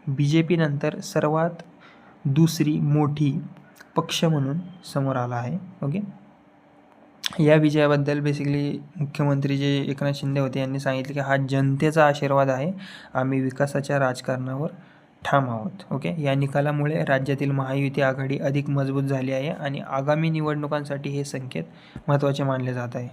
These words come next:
ओके, so ही होती महाराष्ट्राची आणि एकनाथ शिंदे यांच्या शिवसेनेच्या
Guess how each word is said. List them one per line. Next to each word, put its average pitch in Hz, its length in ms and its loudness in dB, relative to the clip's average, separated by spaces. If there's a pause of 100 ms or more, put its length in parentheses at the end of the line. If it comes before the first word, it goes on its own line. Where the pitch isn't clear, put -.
(100)
ओके, 135 160 -8 (420)
so 139 320 0
ही 143 120 0
होती 143 600 0 (240)
महाराष्ट्राची 131 880 -2 (920)
आणि 135 240 -2
एकनाथ 156 340 2
शिंदे 139 300 0
यांच्या 135 280 -4
शिवसेनेच्या 143 720 -2